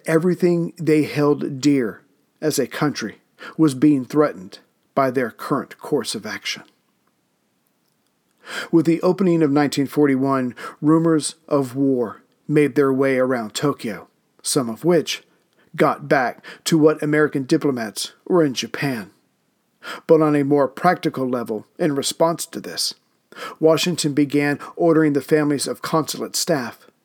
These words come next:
to leave the island nation. Japan responded surprisingly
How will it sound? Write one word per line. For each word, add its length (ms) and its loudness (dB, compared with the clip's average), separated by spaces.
to 180 2
leave 460 0
the 160 0
island 380 -6
nation. 420 -8
Japan 460 2
responded 640 0
surprisingly 880 -4